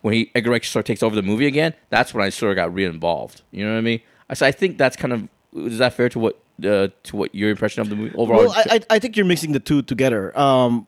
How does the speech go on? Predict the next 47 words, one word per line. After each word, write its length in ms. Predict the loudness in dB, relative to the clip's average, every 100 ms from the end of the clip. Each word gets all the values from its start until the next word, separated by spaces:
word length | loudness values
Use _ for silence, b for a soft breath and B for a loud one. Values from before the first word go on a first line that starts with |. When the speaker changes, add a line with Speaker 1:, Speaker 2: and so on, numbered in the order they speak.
| _
Speaker 2:
I, 100 | 0 4
I 80 | 6
was 200 | 4 2
criticizing 460 | 0 2 2 2
the 60 | 0
fact 340 | 2 2 2 -2
that 120 | -2
the 80 | 0
whole 140 | 2
movie 240 | 2 0
wasn't 480 | 0 2 2 0 0
based 240 | 0 -2 -4 -4
on 160 | -4
the 80 | -4
songs. 320 | -4 -4 -2
Well, 360 | 0 2 2 0 b b b
it 80 | 0
wasn't 280 | 2 2 0
synced 240 | -2 0
up 120 | 0 0
with 120 | -4
the 60 | -2
songs 360 | 0 0 -2 2
all 300 | 4 4 2
the 80 | 0
time. 320 | -2 -4 -4
It 120 | -4
kinda 220 | 2 2 4
was, 460 | 4 2 2 -2
but 120 | -2
it 80 | 0
kinda 180 | 2 2
Speaker 1:
Mm-hmm. 120 | 2
Speaker 2:
wasn't 420 | 2 2 0 -10 -12 b
for 120 | -4
the 80 | 0
rest 160 | 0 0
of 40 |
the 60 | 0
movie. 280 | 0 0 -2 b b b -2
The 180 | 0
action, 360 | 2 2 2 2
however, 640 | 4 6 6 6 4 4 -2 -2
I 100 | 0
thought 140 | 2 2
it 40 |
was 140 | 0